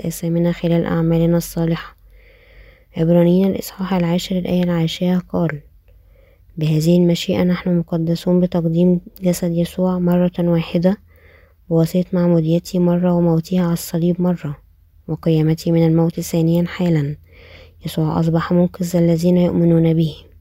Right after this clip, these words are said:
أعزائي المسيحيين، إنه أمر لكم أن تدركوا أنكم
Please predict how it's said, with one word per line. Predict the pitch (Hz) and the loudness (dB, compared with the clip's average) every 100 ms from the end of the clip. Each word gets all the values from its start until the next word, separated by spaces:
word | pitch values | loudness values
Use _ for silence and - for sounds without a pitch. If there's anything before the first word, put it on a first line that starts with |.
| - - - - - - - - | -20 -20 -20 -20 -20 -20 -16 -2
أعزائي | 170 160 185 185 | 0 2 2 4
المسيحيين، | 185 180 180 - 180 185 | 2 0 -6 -2 0 2
إنه | 185 180 180 180 | 2 2 2 2
أمر | 185 185 180 | 2 2 4
لكم | 175 180 190 180 | 2 0 -2 -2
أن | 180 | -2
تدركوا | 180 175 175 - 185 | -2 0 0 -2 -4
أنكم | 175 165 180 - 196 | 0 0 -2 -4 -8